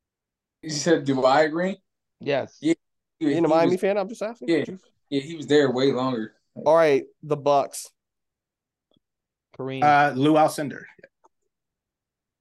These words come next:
Speaker 3: They say
Speaker 1: Kareem.
Speaker 3: it's
Speaker 1: Kareem.
Speaker 3: Kareem might not be the best Lakers player of all time, but he's definitely the best for the Bucks. Giannis will eventually catch up. Timberwolves.
Speaker 4: A G.
Speaker 2: Have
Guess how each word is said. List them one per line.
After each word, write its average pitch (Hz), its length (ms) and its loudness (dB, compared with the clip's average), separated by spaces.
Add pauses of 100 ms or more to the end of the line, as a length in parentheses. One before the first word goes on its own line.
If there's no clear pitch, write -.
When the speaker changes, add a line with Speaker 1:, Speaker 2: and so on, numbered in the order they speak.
Speaker 3:
They 120 120 -10
say 127 200 -6
Speaker 1:
Kareem. 143 200 0
Speaker 3:
it's 139 100 -8 (720)
Speaker 1:
Kareem. 117 260 -6 (440)
Speaker 3:
Kareem 160 440 0
might 160 320 0 (380)
not 170 320 -2
be 175 80 -10
the 160 100 -10
best 156 220 -6
Lakers 156 240 -10
player 147 140 -4
of 135 60 -6
all 139 120 -4
time, 143 160 -6
but 135 60 -6
he's 135 120 -10
definitely 135 300 -6
the 123 80 -12
best 113 240 -8
for 123 60 -18
the 82 100 -16
Bucks. - 680 -16 (760)
Giannis 127 400 -4
will 127 140 -6
eventually 117 360 -10
catch - 260 -14
up. 50 220 -16 (1200)
Timberwolves. 147 640 0 (800)
Speaker 4:
A 139 100 -6
G. 127 120 -8
Speaker 2:
Have 123 180 -6